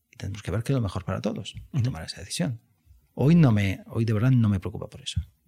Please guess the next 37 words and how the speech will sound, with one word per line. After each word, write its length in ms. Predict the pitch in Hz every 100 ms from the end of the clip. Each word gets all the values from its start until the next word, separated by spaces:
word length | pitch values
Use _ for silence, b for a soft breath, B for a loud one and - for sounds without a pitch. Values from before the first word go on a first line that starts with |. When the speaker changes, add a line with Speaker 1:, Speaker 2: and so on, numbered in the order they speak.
| - _ _ - - _
Speaker 2:
Vale. 340 | - 104 120 -
Oye, 140 | 143 139
¿y, 260 | 110 - _ _ _ _ _ _
y, 180 | - 120 -
y 40 |
cómo 240 | - 165 196
es 260 | 101 -
gestionar 540 | - 117 - 107 104 98
a, 300 | 98 95 90 - _ _ _ _ _ _ _ _
a 120 | 120 110
trescientas 460 | 110 110 110 104
setenta 340 | 107 107 104 104
personas? 520 | - - - - _ _
Porque 160 | - 104
esto 160 | 101 170
no, 200 | 160 -
cu-, 160 | 131 -
¿cuándo 240 | 131 151
ha 40 |
crecido 320 | 143 131 143 139
Speaker 1:
Ah, 40 |
Speaker 2:
tanto 240 | 165 -
la 60 | 107
Speaker 1:
yo, 60 | 101
Speaker 2:
compañía? 320 | 101 98 92 135
Speaker 1:
yo 120 | 156
no 80 | 214
gestiono 420 | 131 - 135 113
a 40 |
trescientas 640 | 101 101 120 107 107 95 -
setenta 460 | - - 98 95 87
personas, 440 | 90 82 98 85
yo, 140 | 107 127
yo 140 | 147
gestiono 300 | 180 170 175
a 40 | 147
diez. 320 | 107 87